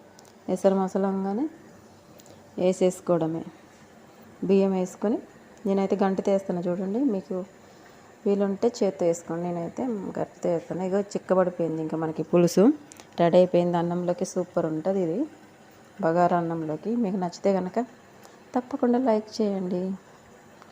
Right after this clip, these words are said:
వీడియో చూసి మీరు కూడా చేసుకోండి, లేదంటే మా ఇంటికి రండి పెడతాము తప్పకుండా. చూసారా, గిన్నె నిండా అన్నం కూర వేసి పెట్టా. మరి రండి, తొందరగా తినేసి వెళ్ళండి. పండగ వెళ్ళిపోయిన ఆరు నెలలకు పిలుస్తుంది అక్క ఏంటి అనుకుంటున్నారా?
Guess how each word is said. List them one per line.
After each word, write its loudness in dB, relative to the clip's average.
వీడియో 8
చూసి 2
మీరు 6
కూడా 2
చేసుకోండి, 0
లేదంటే 4
మా 2
ఇంటికి 0
రండి 2
పెడతాము 2
తప్పకుండా. -4
చూసారా, 2
గిన్నె 0
నిండా 0
అన్నం -2
కూర 0
వేసి 0
పెట్టా. -4
మరి 4
రండి, 2
తొందరగా 0
తినేసి -2
వెళ్ళండి. -4
పండగ 4
వెళ్ళిపోయిన 4
ఆరు 4
నెలలకు 2
పిలుస్తుంది 0
అక్క 0
ఏంటి 4
అనుకుంటున్నారా? -2